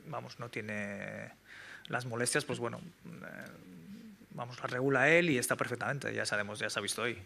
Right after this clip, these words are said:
eh, cómo, cómo ha estado. De cara a los próximos partidos, el hecho de que hoy haya marcado y haya hecho el partido que ha hecho, yo creo que nos viene muy bien.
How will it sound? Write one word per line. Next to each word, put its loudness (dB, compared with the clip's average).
eh, -6
cómo, -8
cómo -6
ha -4
estado. 0
De 2
cara 4
a 6
los -2
próximos -2
partidos, 0
el 0
hecho -2
de 0
que 0
hoy 2
haya 2
marcado 4
y 0
haya 0
hecho -2
el -2
partido 0
que 2
ha 4
hecho, -2
yo -4
creo -6
que -8
nos -10
viene -8
muy -12
bien. -12